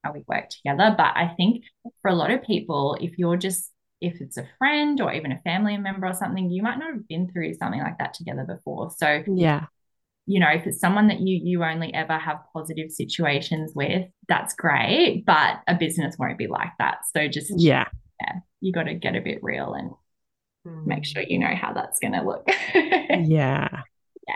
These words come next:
Speaker 3: I agree. And I think too, like, even being comfortable enough with that person to have hard conversations around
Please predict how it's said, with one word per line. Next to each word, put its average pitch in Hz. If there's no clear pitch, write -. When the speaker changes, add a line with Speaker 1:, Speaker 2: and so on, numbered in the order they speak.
Speaker 3:
I 156
agree. 139
And 180
I 185
think 214
too, 170
like, 156
even 170
being 170
comfortable 160
enough 156
with -
that -
person 147
to 143
have 147
hard 160
conversations 156
around 151